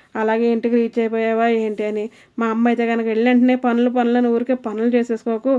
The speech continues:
కొంచెం కుదురుగా చేసుకో, నిదానంగా చేసుకో, కంగారు ఏముందని అమ్మ అంటది. "అలాగే అమ్మ, అలాగే అమ్మ" అంటాను. కానీ నా పనులు అయితే నేను మానను కదా.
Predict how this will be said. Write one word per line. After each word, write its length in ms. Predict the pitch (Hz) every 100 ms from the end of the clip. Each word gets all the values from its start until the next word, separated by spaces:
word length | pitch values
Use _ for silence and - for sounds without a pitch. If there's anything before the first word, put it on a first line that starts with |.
| 254 - - _
కొంచెం 300 | 240 226 226 220
కుదురుగా 380 | 220 220 247 269
చేసుకో, 300 | 262 247 262
నిదానంగా 500 | 247 208 233 254 262
చేసుకో, 260 | 240 233 247
కంగారు 380 | 233 214 214 214
ఏముందని 380 | 220 220 220
అమ్మ 180 | 196 202
అంటది. 300 | 208 202 208 262 - - _ -
"అలాగే 320 | 226 220 233
అమ్మ, 180 | 233 226
అలాగే 300 | 214 214 220
అమ్మ" 180 | 220 214
అంటాను. 300 | 208 208 220
కానీ 160 | 220 226
నా 120 | 220
పనులు 260 | 220 208 214
అయితే 160 | 208
నేను 200 | 208 202
మానను 320 | 202 202 208
కదా. 220 | 214 214